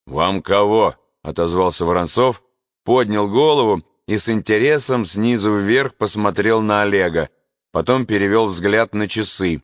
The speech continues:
"Всё ясно", печально сказал он, "парень отвязался. Пора женить". И только после этого пружинисто выпрямился, приобнял Олега, похлопал по спине.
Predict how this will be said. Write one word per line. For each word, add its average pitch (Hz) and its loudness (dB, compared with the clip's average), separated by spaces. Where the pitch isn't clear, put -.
"Всё - 0
ясно", 87 0
печально 85 -2
сказал 80 0
он, 80 -2
"парень 143 0
отвязался. 78 -2
Пора 156 4
женить". 160 -2
И 95 0
только 104 0
после 101 0
этого 101 0
пружинисто 107 0
выпрямился, 123 0
приобнял 117 2
Олега, 131 2
похлопал 104 2
по 101 -2
спине. 95 -2